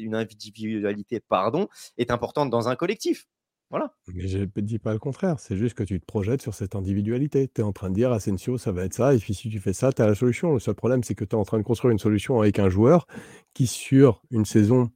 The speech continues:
Speaker 2: n'a pas montré par le passé, par le passé qu'il était fiable sur l'ensemble, l'intégralité d'une saison, et t'es en train de construire un collectif sur un joueur donc, qui, a priori, sera pas fiable sur une saison, sans solution de remplacement.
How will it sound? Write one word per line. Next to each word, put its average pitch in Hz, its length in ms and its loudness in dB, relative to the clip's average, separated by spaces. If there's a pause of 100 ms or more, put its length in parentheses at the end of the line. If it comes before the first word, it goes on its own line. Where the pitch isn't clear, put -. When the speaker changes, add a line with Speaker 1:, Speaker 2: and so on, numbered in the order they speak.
(100)
Speaker 2:
n'a 92 180 0
pas 107 160 4
montré 107 500 4
par 101 220 0
le 92 80 2
passé, 98 340 -6
par 95 160 -2
le 95 80 0
passé 104 320 0
qu'il 92 220 -2
était 98 180 0
fiable 104 500 0 (200)
sur 104 160 -4
l'ensemble, 104 300 -2
l'intégralité 107 500 6
d'une 95 100 2
saison, 101 320 0 (320)
et 107 120 6
t'es 120 100 6
en 113 80 6
train 117 160 4
de 107 40 -2
construire 117 360 2
un 101 80 4
collectif 104 420 2
sur 107 180 0
un 98 60 4
joueur 113 220 8
donc, 98 240 -2
qui, - 160 0
a 95 60 0
priori, 117 380 0
sera - 180 -6
pas 104 120 -2
fiable 101 240 0
sur 87 140 -4
une 92 80 -6
saison, 117 320 -2
sans - 240 -4
solution 123 340 2
de 135 60 -2
remplacement. 127 420 -4